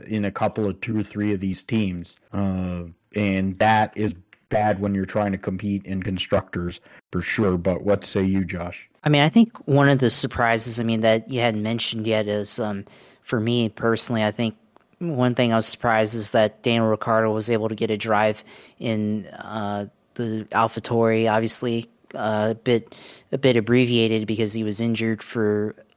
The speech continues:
Speaker 2: uh, quite a bit, uh, with a hand injury, but, um,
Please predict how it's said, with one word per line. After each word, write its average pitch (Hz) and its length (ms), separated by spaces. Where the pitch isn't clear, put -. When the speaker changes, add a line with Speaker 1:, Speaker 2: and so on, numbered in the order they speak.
Speaker 2:
uh, 107 180
quite 113 260
a 107 60
bit, 110 360
uh, 107 160
with 107 120
a 110 40
hand 113 320
injury, 110 440
but, 101 240
um, 104 480